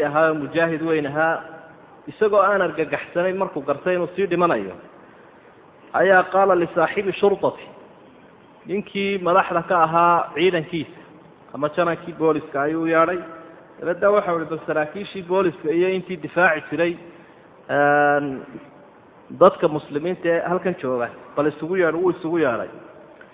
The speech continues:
Wuxuu ihi, "War waa arkaysaan xaaladayda, dee waxaan idinka codsan lahaa inaad difaac iga gashaan. Macnaha xaalkaygu waa kaasoo waa arkaysaana ta-, arrinkayga wax ka qabta. Malagay haya.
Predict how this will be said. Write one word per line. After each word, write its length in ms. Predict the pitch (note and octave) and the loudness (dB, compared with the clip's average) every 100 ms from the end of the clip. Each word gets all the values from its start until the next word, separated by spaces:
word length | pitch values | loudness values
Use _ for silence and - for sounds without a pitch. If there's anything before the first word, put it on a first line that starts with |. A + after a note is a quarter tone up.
| - - - | -20 -20 -8
Wuxuu 160 | F3 | -2
ihi, 80 | F3+ | 0
"War 100 | F3 | 2
waa 160 | G3 G3 | 4 4
arkaysaan 480 | G3 G3 E3+ - D3+ | 4 2 -2 0 -2
xaaladayda, 760 | - D3+ D#3+ F#3+ G3 F3 C#3 B2 G#2+ - - - - - - - - | 0 4 4 2 0 0 0 -2 -4 -10 -20 -20 -20 -20 -20 -20 -14
dee 120 | C3 | -6
waxaan 400 | E3 G3+ F3 D#3+ | -2 -2 0 -2
idinka 280 | D3 D3 G3+ | -2 -4 -2
codsan 340 | E3+ D#3+ - F3+ | 0 -2 0 0
lahaa 200 | D#3+ D3+ | 2 2
inaad 260 | F#3 F3 D3+ | 2 0 0
difaac 320 | C#3+ - F3 | 0 2 2
iga 120 | D#3 D#3 | 2 -2
gashaan. 380 | C3+ - B2 - - - - - - - - - - - - | -2 2 0 0 -10 -20 -20 -20 -20 -20 -20 -20 -20 -20 -14
Macnaha 320 | A2+ D3+ F3+ | -4 2 2
xaalkaygu 600 | - F#3+ F#3 E3+ F#3 D#3+ F3+ | 4 4 4 4 -2 0 2
waa 140 | F3 | 2
kaasoo 380 | E3+ F3 E3+ F3 | 2 -4 -2 0
waa 140 | E3+ F3 | 2 2
arkaysaana 560 | F3 D3+ - C#3+ D#3 | 0 -4 -2 -2 -2
ta-, 200 | E3 E3+ E3 | -4 -4 -2
arrinkayga 480 | F#3 D#3+ E3 D3 | -2 -2 -2 0
wax 160 | C#3 C#3 | 0 0
ka 120 | - | -6
qabta. 320 | - C3 - - - - - - - - - - | 4 2 2 -16 -20 -20 -20 -20 -20 -20 -20 0
Malagay 440 | F3+ E3 D#3 C#3+ | 4 4 4 2
haya. 340 | C3 C3+ C#3 | 2 2 2